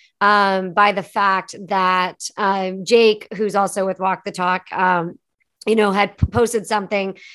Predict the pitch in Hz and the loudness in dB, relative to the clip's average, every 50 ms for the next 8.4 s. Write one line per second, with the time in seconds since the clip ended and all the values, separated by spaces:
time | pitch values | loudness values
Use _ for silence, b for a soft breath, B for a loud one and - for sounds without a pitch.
0 | B B B 208 208 208 202 202 175 - 262 262 254 262 262 208 220 220 208 208 | B B B -2 -2 0 0 0 2 2 2 2 2 0 -2 -2 0 0 0 0
1 | 202 - - 214 196 202 196 190 - 214 214 208 202 214 220 233 226 - - - | -2 0 0 2 2 2 0 -2 -2 -4 -4 -4 -2 0 0 0 0 -2 -2 -2
2 | 233 226 220 196 202 202 196 190 196 196 180 - 233 233 - - 269 240 233 226 | 0 0 0 0 0 0 0 0 -2 -2 -4 -4 -4 -4 -4 -4 -6 -4 -4 -4
3 | 233 226 220 202 202 202 190 - 196 190 190 196 190 170 - 196 190 185 - 214 | -2 -2 -2 0 0 0 0 -2 -4 -4 -4 -4 -6 -4 -2 -2 -2 -2 -4 -6
4 | 208 202 - 214 202 185 175 - 196 185 180 180 180 170 - B B B B B | -8 -6 -6 -4 -4 -6 -4 -2 0 0 2 2 0 -2 -6 B B B B B
5 | B - 233 233 240 247 240 240 233 240 240 226 240 226 226 220 208 - 202 208 | B 2 4 4 4 4 4 2 2 0 -2 -2 0 -2 -2 -2 -4 -4 -2 -2
6 | 208 202 196 - - 190 185 185 185 185 165 - - 202 - - 220 220 214 202 | -2 -2 -2 -2 0 2 2 2 0 -2 -4 -6 -6 -6 -4 -4 -2 -2 -2 -2
7 | 190 - _ - - 247 247 240 240 - _ - 196 247 247 233 233 214 196 175 | -4 -6 _ -2 2 2 2 2 0 -6 _ -6 -4 -2 -2 -2 -2 -4 -6 -4
8 | - 196 185 180 180 175 - | -4 -4 -4 -4 -4 -8 -10